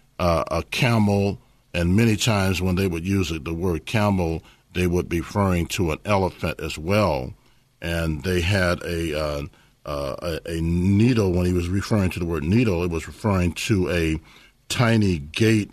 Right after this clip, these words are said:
in Jerusalem city wall that camels could enter only with a difficulty, but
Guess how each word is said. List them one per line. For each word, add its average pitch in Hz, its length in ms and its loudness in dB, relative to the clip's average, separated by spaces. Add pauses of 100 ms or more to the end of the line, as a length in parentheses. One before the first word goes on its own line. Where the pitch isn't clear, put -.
in 131 260 4
Jerusalem 92 840 2
city 104 400 2
wall 95 540 2
that 78 200 -2
camels 98 540 0
could 90 280 0 (120)
enter 98 420 0 (560)
only 117 400 4
with 95 300 0
a 87 80 0
difficulty, 85 800 -2
but 85 300 0